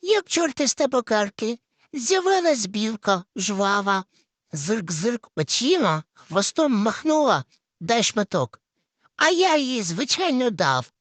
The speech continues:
бо я ж не з тих, хто жмот. Вона, подякувавши,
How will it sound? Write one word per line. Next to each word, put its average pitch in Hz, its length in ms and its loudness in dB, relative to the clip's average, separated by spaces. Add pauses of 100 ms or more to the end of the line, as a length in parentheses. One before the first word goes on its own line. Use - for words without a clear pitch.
(160)
бо 285 240 0
я 359 300 4
ж - 160 -4
не 277 100 0
з - 120 -2
тих, 233 280 -2
хто 277 320 -2
жмот. 277 420 0 (760)
Вона, 175 480 2
подякувавши, 240 1300 0